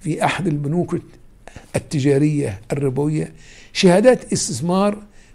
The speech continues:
مما تجيزه دار الإفتاء، وهذا الوالد كان يقلده.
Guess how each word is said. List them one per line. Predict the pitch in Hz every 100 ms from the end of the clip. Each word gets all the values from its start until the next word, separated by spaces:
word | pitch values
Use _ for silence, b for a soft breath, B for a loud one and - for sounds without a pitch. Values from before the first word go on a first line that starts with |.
| -
مما | 247 240 190
تجيزه | 180 151 180 170 175 139 170 -
دار | 156 165 135
الإفتاء، | 120 - - - - - - - - b b b b b b - - 208
وهذا | 247 311
الوالد | 220 185 185 190 - - -
كان | 214 208
يقلده. | 143 - 123 113 110